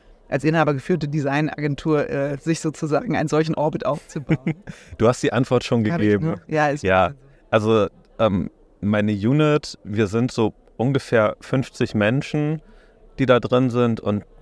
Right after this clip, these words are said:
Speaker 2: die können natürlich jetzt nicht alle nur basteln, das wär, <laughs> das könnte sich keine Agentur leisten. Nein, also der Fokus ist schon, dass wir mit unseren Kunden richtige Projekte machen und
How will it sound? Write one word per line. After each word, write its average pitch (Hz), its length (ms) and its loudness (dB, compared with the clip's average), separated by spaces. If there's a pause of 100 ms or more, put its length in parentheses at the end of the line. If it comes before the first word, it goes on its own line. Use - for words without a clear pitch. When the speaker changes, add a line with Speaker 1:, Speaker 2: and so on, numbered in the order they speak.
(140)
Speaker 2:
die 104 60 -2
können 110 200 -2
natürlich 107 380 0
jetzt - 160 -2
nicht 107 160 -2
alle 107 160 0
nur 101 160 0
basteln, 98 460 0
das 87 160 -4
wär, 95 80 2
<laughs> - 60 -6
das - 280 -6
könnte - 380 0
sich 120 160 -4
keine 117 320 2
Agentur 104 480 2
leisten. 92 640 0 (440)
Nein, 95 220 0
also 101 140 0
der 101 140 2
Fokus 139 400 0
ist 98 100 -6
schon, 131 220 0
dass 135 220 2
wir 113 120 0
mit 104 160 -2
unseren 110 260 0
Kunden 127 260 -4
richtige 110 340 -4
Projekte 101 500 -2
machen 143 380 0
und 101 360 -4